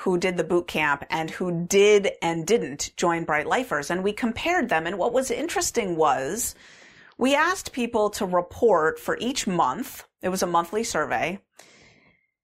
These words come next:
on a scale from one to four, how rigorously had they followed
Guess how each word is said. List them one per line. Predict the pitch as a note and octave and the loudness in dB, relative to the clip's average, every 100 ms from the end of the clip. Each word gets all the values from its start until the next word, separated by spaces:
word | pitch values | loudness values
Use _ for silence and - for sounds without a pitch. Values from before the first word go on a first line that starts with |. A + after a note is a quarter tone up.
| _ _ _ | _ _ _
on | - A#3+ | 0 2
a | |
scale | B3 - C4 D4+ | 0 2 2 4
from | C#4 | 0
one | G#3 G3 | 2 0
to | G#3+ | 0
four, | A#3 - A#3+ D3+ C3+ F3 A#3+ _ _ _ _ _ _ _ _ _ _ | -4 2 4 6 4 0 -4 _ _ _ _ _ _ _ _ _ _
how | - - B3+ C4 C#4+ C#4+ - _ _ _ - | -6 2 6 6 6 2 -6 _ _ _ -8
rigorously | G3 G#3+ F#3 F#3 F#3+ | 0 2 2 2 -2
had | F#3+ G3 | -4 0
they | F#3 | 0
followed | F3 - D3+ D#3 D#3+ D#3+ | 2 2 2 4 2 0